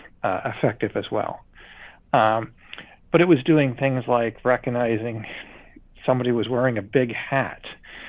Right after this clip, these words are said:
or pushing a cart, or, you know, it was a small child versus a, an adult, and,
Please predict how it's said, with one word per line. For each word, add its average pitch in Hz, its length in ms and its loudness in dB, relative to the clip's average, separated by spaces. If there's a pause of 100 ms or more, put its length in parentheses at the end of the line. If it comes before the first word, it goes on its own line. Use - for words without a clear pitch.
(240)
or 104 420 -2 (420)
pushing 143 360 2
a 104 60 2
cart, 113 680 2 (200)
or, 101 420 -4 (640)
you - 80 -6
know, - 100 -6 (640)
it 139 40 -2
was 120 140 0
a 117 80 2 (100)
small 131 240 8
child 123 640 0 (580)
versus 110 380 -4
a, 101 260 -6 (100)
an 120 100 -4
adult, 113 420 -2 (260)
and, 110 360 -4